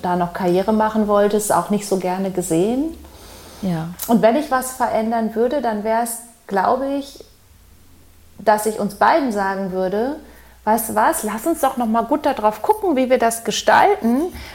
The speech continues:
Speaker 1: Müssen wir eigentlich von Anfang an so viel externe Betreuung für unsere Kinder haben oder wollen wir uns doch noch mal anders damit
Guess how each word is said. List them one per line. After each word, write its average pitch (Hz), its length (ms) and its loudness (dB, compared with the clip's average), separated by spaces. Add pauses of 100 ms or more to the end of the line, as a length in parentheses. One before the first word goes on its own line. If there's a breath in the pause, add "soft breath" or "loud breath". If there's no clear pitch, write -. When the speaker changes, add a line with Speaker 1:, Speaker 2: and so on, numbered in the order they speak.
Speaker 1:
Müssen 320 340 4
wir 277 140 4
eigentlich 240 280 0
von 202 180 -4
Anfang 294 380 -4
an 240 200 -2
so 233 100 2
viel - 220 -4
externe 262 540 -4
Betreuung 247 520 -2
für 247 140 -2
unsere 233 260 -2
Kinder 233 440 0
haben 214 260 2
oder 190 300 2
wollen 202 200 2
wir 208 140 4
uns 190 220 -2
doch 196 200 0
noch 196 140 -2
mal 190 140 0
anders 190 380 -2
damit 175 340 2